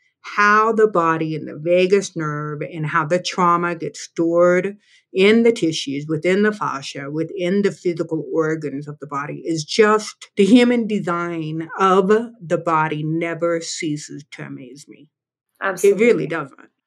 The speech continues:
Speaker 2: I've been having this conversation with people recently about, we really truly don't understand how incredibly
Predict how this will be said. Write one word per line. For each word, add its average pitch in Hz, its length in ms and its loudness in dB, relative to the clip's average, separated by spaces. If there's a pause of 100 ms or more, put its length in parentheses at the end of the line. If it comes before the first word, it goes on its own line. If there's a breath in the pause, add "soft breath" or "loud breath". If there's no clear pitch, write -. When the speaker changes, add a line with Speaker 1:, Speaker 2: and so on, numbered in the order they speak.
Speaker 2:
I've 220 240 0
been 233 120 2
having 220 320 2
this 202 160 -4
conversation 196 600 -2
with 196 160 -6
people 196 540 -2
recently 202 600 -2
about, 185 480 0 (920)
we 226 300 0
really 233 480 2
truly 226 640 -2
don't 196 380 -4 (240)
understand 185 1040 -4 (280)
how 175 500 -2 (300)
incredibly 185 1300 -2